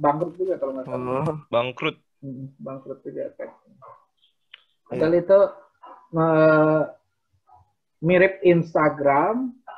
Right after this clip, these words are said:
Speaker 1: tapi juga ada style Facebooknya gitu loh. Style Facebooknya, eh,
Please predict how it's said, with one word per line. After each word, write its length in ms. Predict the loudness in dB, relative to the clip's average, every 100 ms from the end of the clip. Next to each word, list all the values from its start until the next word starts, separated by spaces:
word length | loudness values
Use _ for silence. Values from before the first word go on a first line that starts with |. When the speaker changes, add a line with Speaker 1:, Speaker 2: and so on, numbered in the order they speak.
| -20 _ _
Speaker 1:
tapi 380 | -2 2 0 2
juga 460 | 0 2 0 -2 0
ada 460 | -2 0 0 0
style 500 | -2 _ 0 2 2 0
Facebooknya 800 | -2 -4 -6 -8 -6 -6 -4 -4
gitu 320 | -4 -4 -8
loh. 60 | -10 _ _ _ _ _
Style 300 | -2 0 -2
Facebooknya, 720 | -4 -10 -14 -14 -10 -10 -12 -20 _ _ _ _
eh, 200 | -14 -14